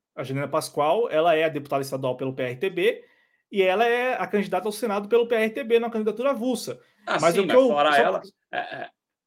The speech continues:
Speaker 2: Não, eu sei. Eu só ia dizer o seguinte, se tiver um debate a Senado, como já teve nas eleições anteriores, vão chamar ela pro debate e não vão chamar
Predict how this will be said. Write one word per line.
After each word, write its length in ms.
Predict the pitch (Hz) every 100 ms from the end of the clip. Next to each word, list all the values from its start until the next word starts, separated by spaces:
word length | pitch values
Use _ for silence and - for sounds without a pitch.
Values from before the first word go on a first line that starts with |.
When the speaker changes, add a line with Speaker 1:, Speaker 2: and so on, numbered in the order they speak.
| -
Speaker 2:
Não, 260 | 208 214
eu 60 | 175
sei. 420 | 175 120 123 -
Eu 60 | -
só 160 | -
ia 120 | 165 190
dizer 320 | 160 123 165
o 40 |
seguinte, 400 | 175 160 131 123
se 120 | -
tiver 260 | 135 123 147
um 80 | 165
debate 420 | 139 117 110 -
a 40 |
Senado, 460 | 120 - 110 135 107
como 180 | - 113
já 140 | 110 113
teve 220 | - 107
nas 140 | 107
eleições 340 | 107 104 113 104
anteriores, 600 | 101 104 123 160 120 - _ _ _
vão 180 | 120 131
chamar 380 | 147 143 127 120
ela 200 | 127 123
pro 120 | 131
debate 460 | 123 120 120 127 -
e 60 |
não 140 | 156 139
vão 160 | 110
chamar 400 | 113 127 104 101